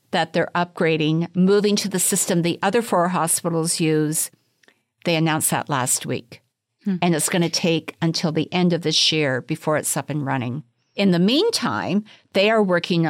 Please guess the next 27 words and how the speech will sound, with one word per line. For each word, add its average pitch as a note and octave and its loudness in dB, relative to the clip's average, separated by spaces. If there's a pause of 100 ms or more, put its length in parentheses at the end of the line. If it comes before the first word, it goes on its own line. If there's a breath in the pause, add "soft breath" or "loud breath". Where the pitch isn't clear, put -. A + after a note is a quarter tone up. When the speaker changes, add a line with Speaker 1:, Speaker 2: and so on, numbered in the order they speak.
(140)
Speaker 1:
on D#3+ 2
getting F3 0
their D3+ 0 (100)
old F3 2 (200)
Meditech F3+ 0
system - -2
back C3+ -8
up C3 -8
and A#2+ -4
running. A#2+ -6 (240 loud breath)
They're A3 2
not C4+ 2
saying F3+ 2
when E3+ 2
that's - -2
gonna C#3+ -2
be D3 -2
up - -4
and B2 -4
running, C3+ -6 (600)
which E3+ -2
is E3+ -2
why D3+ 2
Speaker 2:
Hmm. D3 -4
Speaker 1:
they're C#3+ 0
still D3 0
using D3 0